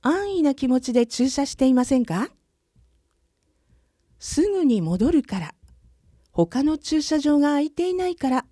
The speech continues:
などの理由でついつい駐車してしまうことはありませんか？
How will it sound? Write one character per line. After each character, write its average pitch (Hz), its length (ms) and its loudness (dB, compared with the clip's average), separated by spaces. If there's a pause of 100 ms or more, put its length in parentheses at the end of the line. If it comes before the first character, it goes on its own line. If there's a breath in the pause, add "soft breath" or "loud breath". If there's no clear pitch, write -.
な 233 160 4
ど 240 140 6
の 214 100 4
理 214 160 2
由 220 120 4
で 214 180 2 (340 soft breath)
つ - 160 2
い 440 80 2
つ - 160 -2
い 196 80 2
駐 247 220 -2
車 269 160 -2
し - 80 -8
て - 80 -6
し - 160 -4
ま 254 100 6
う 233 60 0
こ 202 100 -4
と 226 120 -2
は 214 80 2
あ 180 40 0
り 185 80 0
ま 190 100 0
せ 202 140 -4
ん 190 80 -4
か？ 202 240 -2